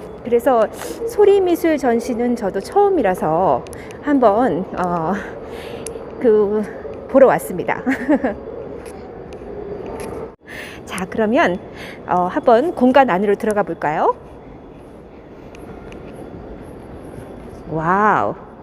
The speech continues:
이 멋진 조각품은 뭘까요? 와, 굉장히 강렬하게, 어, 이 조각품, 와우, 이 포스가 장난 아니죠?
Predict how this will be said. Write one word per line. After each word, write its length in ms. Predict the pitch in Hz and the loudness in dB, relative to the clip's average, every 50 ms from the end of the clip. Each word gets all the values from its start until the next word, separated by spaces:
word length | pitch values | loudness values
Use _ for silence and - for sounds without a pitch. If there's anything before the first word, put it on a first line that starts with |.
| - - - - - - - - - - - - - - - - - - - - - - - - | -20 -20 -20 -20 -20 -20 -20 -20 -20 -20 -20 -20 -20 -20 -20 -20 -20 -20 -20 -18 -18 -14 -4 -2
이 160 | 208 220 220 | 0 0 2
멋진 480 | 180 196 208 226 - - 277 269 254 226 | 2 2 0 0 0 0 2 2 2 2
조각품은 560 | 214 190 233 202 - - 220 208 202 208 185 | 0 -2 -2 -2 -2 -2 -2 0 0 0 0
뭘까요? 640 | 156 160 175 175 - 170 135 107 113 - 64 - - - - - - - - - - - - - - - - - - - - - - - - | 0 -2 -2 -2 -2 -4 -4 -4 -6 -8 -10 -10 -12 -14 -18 -18 -18 -18 -18 -18 -18 -18 -16 -16 -16 -16 -16 -16 -18 -18 -16 -16 -16 -12 -6
와, 380 | - 165 175 175 180 175 156 160 - | -4 -2 -2 -2 -2 -4 -4 -6 -6
굉장히 560 | - - 202 220 233 254 330 330 311 320 302 | -6 -4 0 2 2 6 6 6 4 4 0
강렬하게, 1120 | - - - 185 196 226 277 294 285 262 - 190 180 180 190 214 180 101 95 - - - - - - - - - - - - - - - | 0 -4 -4 -2 0 0 2 2 2 2 2 2 2 4 4 2 2 0 -2 -4 -8 -12 -18 -18 -18 -18 -18 -18 -18 -18 -20 -18 -12 -8
어, 760 | - 190 185 190 208 208 220 226 240 240 247 247 247 233 208 | -6 -4 -4 -2 -2 -2 -2 0 0 2 2 2 2 2 0
이 100 | 208 196 | -2 -4
조각품, 840 | - - 202 208 208 202 208 - 220 208 202 196 190 190 190 190 190 - - - - - - - - - - - - - | -4 -8 -4 -4 -4 -4 -6 -8 -4 -2 -2 -2 -2 -2 -2 -4 -6 -10 -16 -18 -18 -18 -18 -18 -18 -20 -20 -20 -14 -6
와우, 560 | 185 170 175 175 190 208 196 131 92 110 170 - - - - - - - - - - - - - - - - - - - - - - - | -4 -2 -2 0 0 0 0 2 0 0 -2 -4 -10 -16 -16 -18 -18 -18 -20 -20 -20 -20 -20 -20 -20 -20 -20 -20 -20 -18 -18 -18 -10 -10
이 40 | - | -10
포스가 480 | - - - 381 349 - - - 285 277 | -8 2 2 2 2 2 2 2 2 2
장난 320 | - 220 208 214 220 220 | 2 -2 -4 -4 -2 -2
아니죠? 420 | 180 160 170 170 - 123 90 160 | -4 -4 -4 -4 -4 -6 -6 -6